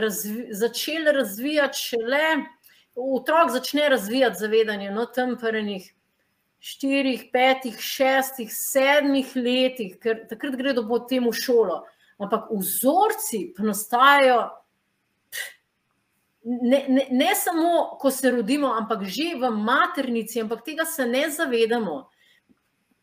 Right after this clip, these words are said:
Recimo, v prvem obdobju, nekako je od rojstva pa do treh mesecev, je ta, s-, lahko razvijemo, eh,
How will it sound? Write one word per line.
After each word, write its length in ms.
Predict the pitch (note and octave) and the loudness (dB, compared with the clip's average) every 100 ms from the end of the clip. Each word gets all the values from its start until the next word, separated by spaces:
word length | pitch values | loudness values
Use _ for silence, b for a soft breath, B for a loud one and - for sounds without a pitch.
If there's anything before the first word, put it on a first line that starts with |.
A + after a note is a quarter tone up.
| - | 0
Recimo, 440 | A#3 A#3+ E4+ C4 | 0 0 0 0
v 140 | F#3 G#3+ - | 2 0 2
prvem 460 | F#4+ G4 F#4 E4+ C#4 - _ _ - | 2 4 4 4 -2 -6 _ _ -2
obdobju, 800 | C4+ G3 A#3 D#4 C#4 B3+ A3 G#3+ | 0 2 2 2 0 2 2 2
nekako 460 | G#3+ G#3+ C4+ C4+ C4+ | -2 2 2 2 2
je 180 | B3+ B3 | 2 2
od 160 | A#3 A3 | 0 2
rojstva 460 | A#3+ B3 A#3+ D4 D4 | 4 2 0 -2 2
pa 220 | C4+ C4 | 4 4
do 160 | G#3 | 2
treh 340 | A#3 C#4+ D4+ D4+ | -2 -2 -4 -2
mesecev, 640 | C#4 E4 C#4+ G#3+ A3 F3 E3 b b b b | -2 -2 -6 -6 -4 -4 -6 b b b b
je 460 | A#3 A#3+ C4 C4 A#3+ - _ _ _ _ - | -4 4 6 6 2 -4 _ _ _ _ 0
ta, 480 | C4 B3+ A3+ F#3+ - - | 4 6 6 2 -4 -12
s-, 240 | A3 - | -12 -4
lahko 320 | A#3 A3 F4 F4+ | -2 -2 -2 0
razvijemo, 720 | D#4 G#3+ A#3+ D4+ D#4+ D4+ D4+ D4+ D4 - - _ _ _ _ _ _ _ | 0 -2 -2 -2 0 0 2 2 -2 -6 -20 _ _ _ _ _ _ _
eh, 240 | A#3 A3+ | -2 -2